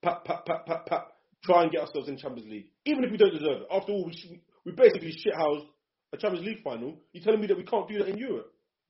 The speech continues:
And these men are out here disgracing us. Like, on, oh man, I can't even, I, I'm, I'm honestly lost for words. I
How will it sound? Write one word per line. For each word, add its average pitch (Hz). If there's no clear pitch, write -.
And 143
these 190
men 151
are 123
out 156
here 123
disgracing 139
us. -
Like, 113
on, 135
oh 113
man, 131
I 160
can't 156
even, 117
I, 190
I'm, 220
I'm 240
honestly 247
lost 185
for 160
words. 147
I 143